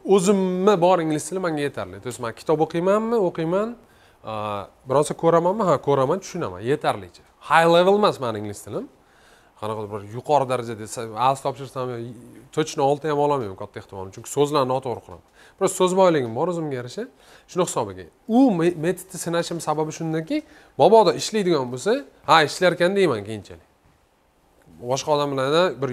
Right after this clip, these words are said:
yurib beramanda, haligi yo'ldan. Agar chuqur bo'lsa, tushib ketaman, qaytib kelib, "Hey, bormang, chuqur bor ekan", deyman. To есть boshqalarga ham foyda bo'lsin deyapman-da. Men Garvardga kirish niyatim yo'q, ielts olish niyatim yo'q. Ingliz tili shu bilan kerak emas menga, hech qayerga o'qishga ham kirmayman. Точно bu narsa. Shuning uchun o'rganyapman.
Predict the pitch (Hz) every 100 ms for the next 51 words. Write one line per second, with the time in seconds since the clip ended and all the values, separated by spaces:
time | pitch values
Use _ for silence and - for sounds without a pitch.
0 | 123 175 175 151 104 98 151 247 147 117
1 | 113 110 135 113 95 110 - - 160 147
2 | 160 165 - - 156 160 190 160 165 -
3 | 170 170 160 139 139 151 139 - 160 143
4 | 127 104 95 85 - _ _ _ _ _
5 | _ _ _ 113 120 160 202 190 180 170
6 | 180 175 170 156 131 135 196 202 - -
7 | _ 131 147 156 151 165 175 - 165 165
8 | 156 170 160 160 151 135 147 147 160 147
9 | - 147 135 135 120 113 147 151 143 156
10 | 156 151 143 143 147 143 113 101 95 -
11 | 95 98 120 - 139 131 147 135 87 85
12 | _ _ _ 135 - 107 98 92 - -
13 | - - - 151 165 160 214 226 - _
14 | - 156 175 170 170